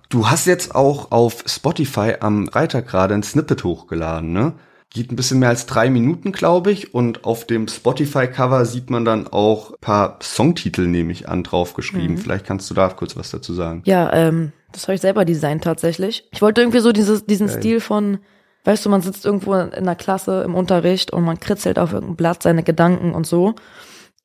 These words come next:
Speaker 2: Und so entstehen oft auch Gedanken bei mir, bei meinen Songs. So, ich schreib irgendwelche Lines auf und bin dann so, „Ah, okay, die kann man benutzen für irgendwas.“ Und ja, das war so die Idee hinter dem Snippet. Plus, das kam halt vom Management, bin ich auch ehrlich, die meinten, „Ey, lass mal ein Snippet machen.“ Das, äh, haben die schon öfter gemacht und kam immer ganz gut an.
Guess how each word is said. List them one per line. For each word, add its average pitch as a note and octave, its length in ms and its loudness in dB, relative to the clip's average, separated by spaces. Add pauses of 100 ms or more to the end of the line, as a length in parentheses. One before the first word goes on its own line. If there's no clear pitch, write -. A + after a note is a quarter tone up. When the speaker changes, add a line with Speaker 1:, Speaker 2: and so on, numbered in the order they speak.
(120)
Speaker 2:
Und F3+ 120 2
so F#3+ 140 4
entstehen F#3+ 340 4
oft - 240 0
auch - 220 0
Gedanken F3+ 340 0
bei F3+ 100 4
mir, F3+ 200 0
bei E3+ 80 2
meinen D#3+ 200 0
Songs. F3+ 340 0
So, - 60 -2
ich D#3+ 240 -4
schreib E3+ 300 0
irgendwelche F3 400 0
Lines E3+ 320 4
auf E3 160 2
und E3+ 100 2
bin E3 100 0
dann E3 120 2
so, F3 140 2
„Ah, C4 120 -2
okay, F3+ 200 -2
die F3+ 80 -4
kann - 160 -4
man F3 100 0
benutzen F3 340 0
für E3+ 120 0
irgendwas.“ E3 380 0 (680)
Und F#3+ 160 2
ja, G3 80 4
das F3+ 160 -2
war F#3+ 100 6
so F#3+ 100 0
die F3+ 300 0
Idee F#3+ 300 4
hinter F3+ 260 4
dem E3 220 2
Snippet. G#3 540 -2 (920)
Plus, - 640 -2 (380)
das - 120 -10
kam F#3 200 2
halt F3+ 100 2
vom E3+ 140 2
Management, F#3+ 380 2
bin F3+ 100 4
ich - 100 2
auch F#3 160 4
ehrlich, F#3 220 2
die - 100 -4
meinten, F3+ 260 2
„Ey, G3+ 120 2
lass A3 160 2
mal G3+ 80 0
ein F3+ 60 -2
Snippet A3 320 0
machen.“ G#3 460 -6
Das, F#3+ 260 -4
äh, F3 360 0
haben F#3 140 -2
die F3+ 80 -4
schon F3+ 160 -4
öfter G#3 240 0
gemacht G3+ 320 -2
und F3+ 60 -2
kam F3+ 160 -2
immer E3+ 180 0
ganz E3 180 -4
gut F#3 140 -6
an. C4 220 -2